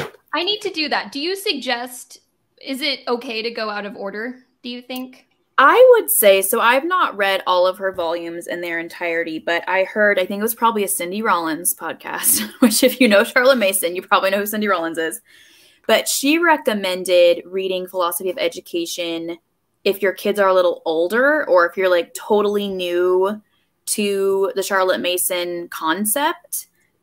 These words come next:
Speaker 2: Um, and I, I loved reading it. I think you could use, so I actually have it right here. You could read this, Philosophy of Education. They actually all, this is from Living Books Press, you know, your buddies.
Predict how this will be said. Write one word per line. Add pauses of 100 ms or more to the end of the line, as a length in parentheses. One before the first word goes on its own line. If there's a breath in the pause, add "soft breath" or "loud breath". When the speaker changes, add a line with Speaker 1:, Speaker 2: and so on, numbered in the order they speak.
Speaker 2:
Um,
and
I, (140)
I
loved
reading
it.
I
think
you
could
use,
so
I
actually
have
it
right
here.
You
could
read
this,
Philosophy
of
Education.
They
actually
all,
this
is
from
Living
Books
Press,
you
know, (120)
your
buddies.